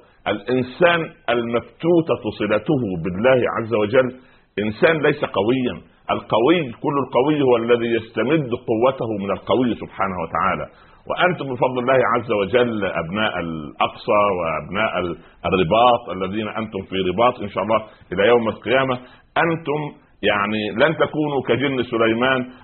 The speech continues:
الذي ما دلهم على موته إلا دبة الأرض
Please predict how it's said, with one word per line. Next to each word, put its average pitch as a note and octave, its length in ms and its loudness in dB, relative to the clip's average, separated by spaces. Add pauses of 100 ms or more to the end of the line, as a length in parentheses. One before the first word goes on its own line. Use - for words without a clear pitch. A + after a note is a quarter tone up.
الذي A2+ 320 2
ما A#2 160 0
دلهم A#2+ 420 0
على A2 260 2
موته A2+ 280 -2
إلا G#2 280 -2
دبة G#2 420 0
الأرض B2+ 300 0